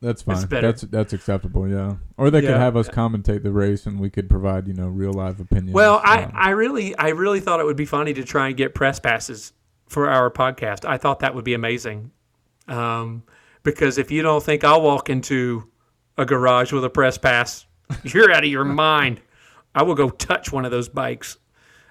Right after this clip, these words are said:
Speaker 2: Um, but, uh, it, it would be fun. It would be a lot of fun, and I, I really, I really can't wait to, to get back out there. It's probably, it's one of my favorite trips of the year,
Speaker 1: Yeah,
Speaker 2: every year. Like, I
Speaker 1: absolutely.
Speaker 2: go every year.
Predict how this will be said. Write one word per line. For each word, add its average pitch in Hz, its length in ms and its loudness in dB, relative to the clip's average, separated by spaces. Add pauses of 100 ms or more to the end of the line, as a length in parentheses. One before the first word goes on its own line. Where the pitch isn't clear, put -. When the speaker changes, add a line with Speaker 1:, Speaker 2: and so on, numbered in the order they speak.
(120)
Speaker 2:
Um, 117 560 -10 (360)
but, 135 380 -2
uh, 120 420 -6
it, 160 200 -6
it 165 100 -4
would 165 180 -4
be 147 120 0
fun. 113 460 -10
It 147 100 0
would 147 160 -2
be 135 80 -6
a 127 60 -6
lot 120 160 -6
of 117 60 -10
fun, 117 300 -8
and 110 320 -10 (380)
I, 120 160 -6
I 113 160 -10
really, 120 680 -6 (140)
I 131 60 -4
really 135 200 -2
can't 131 280 -6
wait 117 340 -6
to, 110 420 -8 (100)
to - 120 -16
get 127 180 -6
back 113 220 -6
out 110 160 -6
there. 123 100 -4
It's 120 80 -10
probably, 185 280 0 (180)
it's - 100 -20
one 233 80 2
of 202 60 4
my 143 80 4
favorite 120 340 -4
trips - 300 -8
of 113 60 -10
the 110 80 -12
year, 107 420 -10
Speaker 1:
Yeah, 104 120 2
Speaker 2:
every 92 200 0
year. 104 200 -10
Like, 104 60 -4
I 104 40 -2 (300)
Speaker 1:
absolutely. - 120 0
Speaker 2:
go 135 200 0
every 127 340 -4
year. 120 400 -4